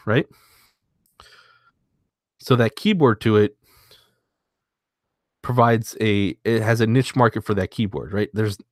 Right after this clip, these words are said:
not everybody's gonna want a keyboard. There's a lot of people out there that love keyboards or BlackBerry keyboards, but not everybody wants one.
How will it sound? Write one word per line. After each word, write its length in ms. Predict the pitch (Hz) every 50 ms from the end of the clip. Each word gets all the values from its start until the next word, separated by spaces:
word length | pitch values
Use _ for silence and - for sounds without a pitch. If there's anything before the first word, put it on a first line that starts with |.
| _
not 180 | 123 131 151 -
everybody's 400 | 156 151 156 156 147 127 113 -
gonna 160 | - 123 117
want 160 | 107 107 104
a 40 | 104
keyboard. 460 | - - - 104 - - 92 101 131 - _ _ - - - - _ _ _
There's 140 | - 110 113
a 40 | 110
lot 140 | 110 131
of 80 | 151 156
people 180 | - 143 120 113
out 140 | 107 101
there 120 | - 104 98
that 140 | 98 85 -
love 220 | 92 92 90 -
keyboards 460 | - - 117 101 98 95 101 101 -
or 120 | 104 92 85
BlackBerry 360 | - 92 92 85 - 95 90
keyboards, 380 | - 98 - 90 87 107 -
but 160 | - - 110 110
not 180 | 123 139 -
everybody 360 | 139 131 135 127 120 110 104
wants 300 | 95 107 120 127 123 -
one. 160 | - - -